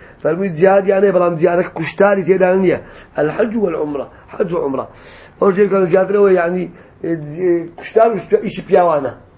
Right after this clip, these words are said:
إيش آفتان نية. بس معناه هو نية آفتان بيان ناك، بيان، بيان ذكرش.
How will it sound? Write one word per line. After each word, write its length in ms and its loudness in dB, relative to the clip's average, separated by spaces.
إيش 200 -4
آفتان 440 0
نية. 240 -4
بس 80 -4
معناه 300 0
هو 120 2
نية 240 0
آفتان 260 0
بيان 260 0
ناك، 200 -2
بيان، 160 0
بيان 220 -2
ذكرش. 300 -10